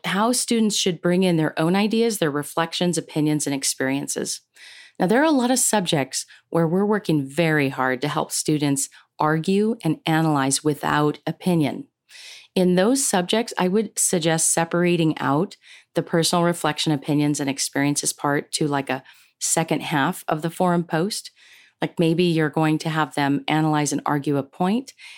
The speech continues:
and then come back and share their reflection about it or their opinion about it. The reason I'm really heavy on personal reflection, opinions, and experiences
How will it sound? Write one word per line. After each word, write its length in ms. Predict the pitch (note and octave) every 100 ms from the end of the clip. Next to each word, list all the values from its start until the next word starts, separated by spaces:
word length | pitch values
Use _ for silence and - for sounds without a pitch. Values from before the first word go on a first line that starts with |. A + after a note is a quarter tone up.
| - -
and 160 | F3+ F3+
then 160 | F#3+
come 240 | G3 F#3+ F3
back 420 | D#3+ D3 D3 - _ _ _ -
and 400 | D#3 C#3+ C#3+ C#3
share 340 | - - E3 D#3+
their 260 | D#3 D3
reflection 540 | C#3 C#3+ - C#3+ - D3
about 300 | C3 B2 B2+
it 120 | - -
or 160 | D3
their 300 | C#3 C#3 C3+
opinion 460 | - - D#3+ C3+ B2+
about 260 | B2 B2
it. 160 | C3 - _ - - - - _
The 80 | -
reason 360 | F3 D4 D4+ D4
I'm 240 | E3 D#3
really 380 | D#3+ A3 A3+ D#3+
heavy 420 | D#3 A3 F#3 C#3
on 440 | - D3 C#3+ C#3 C3+
personal 380 | - G3+ G#3+
reflection, 480 | F3+ E3 E3 E3 -
opinions, 460 | D3+ - E3 D#3+ C#3+
and 80 | C3
experiences 1000 | - - A#3 A#3+ D3 B2+ - C#3+ F3+